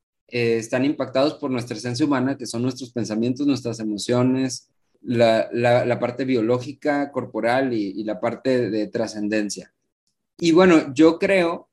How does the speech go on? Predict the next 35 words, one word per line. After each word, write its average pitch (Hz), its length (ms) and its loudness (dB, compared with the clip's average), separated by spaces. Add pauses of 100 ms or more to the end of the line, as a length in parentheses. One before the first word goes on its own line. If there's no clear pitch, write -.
(120)
que 139 160 2
un 135 200 -2
punto 156 220 -2
de 170 140 -2
partida 143 480 0
es 143 360 -2
eso, 156 360 -4
o 120 60 -4
sea, 123 260 2
es 127 420 -2 (440)
en 131 120 -4
la 131 60 -2
medida 127 220 2
en 170 120 -2
que, 160 260 -2
en 131 140 -6
que 127 140 -4
hagamos 127 340 0
esfuerzos 127 400 -8
por 160 240 0
entender 131 540 0
cómo 151 240 -2
funciona 135 640 -4
el 127 80 -4
ser 123 180 -2
humano, 135 520 -2 (960)
tendremos 143 420 4
más 143 220 2
elementos 139 960 -2
o 120 80 -8
más 120 180 -2
recursos 123 640 -4
para 107 560 -4 (180)
fluir 123 540 4
mejor, 123 540 -4